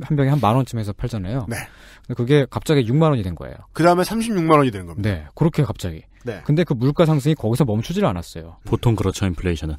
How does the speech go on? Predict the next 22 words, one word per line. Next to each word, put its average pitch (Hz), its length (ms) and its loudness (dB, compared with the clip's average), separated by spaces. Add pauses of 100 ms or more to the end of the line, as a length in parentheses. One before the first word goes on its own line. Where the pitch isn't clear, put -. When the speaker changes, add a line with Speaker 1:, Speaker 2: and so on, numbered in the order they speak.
Speaker 1:
네. 101 340 -2
Speaker 2:
네. 95 220 -8 (260)
Speaker 1:
그 143 100 -4
대원군이 165 580 4
그때 143 240 0
돈을 156 300 4
찍어낸 120 400 0
게 147 120 0
천팔백육십육 156 840 0
년에서 127 400 0
육십칠 120 380 -6
년 104 100 -2
그 104 120 -10
사이쯤인데 110 760 -4 (100)
Speaker 2:
음. - 140 -20 (160)
Speaker 1:
그나마 151 420 2 (380)
이걸 143 240 4
한 147 140 2
육 127 100 -2
개월 185 220 6
정도 139 180 0
찍어내고 104 720 -2